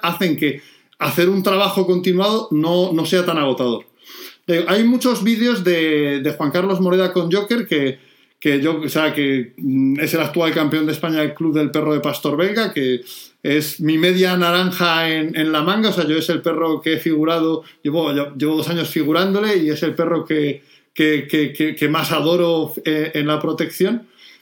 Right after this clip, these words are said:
pero en la obediencia creo que es quizá el entrenador que, que mejor lleva esto hasta la máxima expresión.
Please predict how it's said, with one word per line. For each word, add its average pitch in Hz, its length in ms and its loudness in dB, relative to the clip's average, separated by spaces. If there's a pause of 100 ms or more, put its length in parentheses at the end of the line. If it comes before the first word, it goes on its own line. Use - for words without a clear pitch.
pero 165 400 0
en 160 160 2
la 156 100 4
obediencia 185 640 0
creo 180 360 2
que 156 160 0
es 160 140 -6
quizá 190 360 0
el 202 60 -2
entrenador 165 720 0
que, 147 420 0
que 160 100 2
mejor 190 600 0 (380)
lleva 180 340 2
esto 196 240 0
hasta 180 200 -2
la 151 100 0
máxima 170 420 2
expresión. 131 640 0